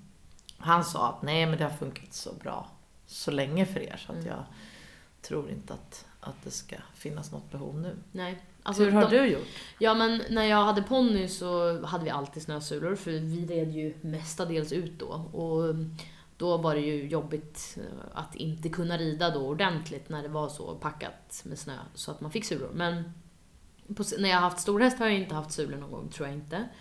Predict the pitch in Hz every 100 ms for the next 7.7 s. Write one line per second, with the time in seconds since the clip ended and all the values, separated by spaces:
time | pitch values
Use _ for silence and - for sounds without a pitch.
0 | - - - - 151 160 190 233 214 190
1 | 190 175 165 160 160 156 156 151 - 156
2 | 156 - 175 196 220 - - 165 165 160
3 | 147 120 127 165 156 151 117 151 160 190
4 | 269 294 277 175 170 156 151 - - -
5 | - 170 147 156 151 - - - - 76
6 | 78 - - 156 - 147 226 - - -
7 | - - - 175 170 160 151